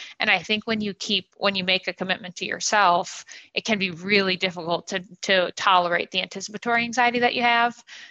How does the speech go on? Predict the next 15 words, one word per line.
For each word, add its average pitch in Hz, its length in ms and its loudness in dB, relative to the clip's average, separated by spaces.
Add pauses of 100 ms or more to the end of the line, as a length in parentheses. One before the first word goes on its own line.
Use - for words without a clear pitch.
(120)
because 190 480 0
you 196 80 -2
can - 200 -14
easily 175 360 -2
break 170 360 0
that 247 200 2
commitment 254 380 -2
with - 180 -8
yourself. 269 540 2 (340)
So 190 380 4
if 202 180 -2
you 208 140 -4
start 208 500 2
shifting, 180 880 0 (500)
um, 185 600 2